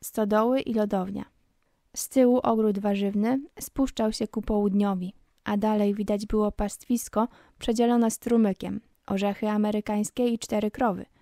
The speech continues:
dwie czerwone ze spiczastymi rogami, jedną żółtą i jedną białą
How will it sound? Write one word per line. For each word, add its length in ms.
dwie 300
czerwone 540
ze 120
spiczastymi 680
rogami, 460
jedną 400
żółtą 460
i 180
jedną 320
białą 360